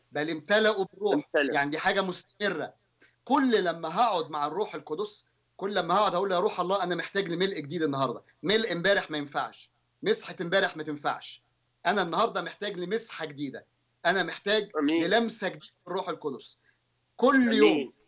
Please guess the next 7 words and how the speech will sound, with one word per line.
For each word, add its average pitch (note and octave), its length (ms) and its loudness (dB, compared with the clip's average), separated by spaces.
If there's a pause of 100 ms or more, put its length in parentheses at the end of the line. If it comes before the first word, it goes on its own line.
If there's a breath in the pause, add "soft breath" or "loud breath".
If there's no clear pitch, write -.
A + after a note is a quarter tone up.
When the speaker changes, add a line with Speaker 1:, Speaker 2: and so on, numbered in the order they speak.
(120)
Speaker 1:
فكل C4 520 2
لما F#3+ 220 -2
أنا G#3 180 -2
هقضي G#3+ 360 -4
وقت A#3+ 380 2
معاه، G3 460 0 (1120)
كل B3 240 0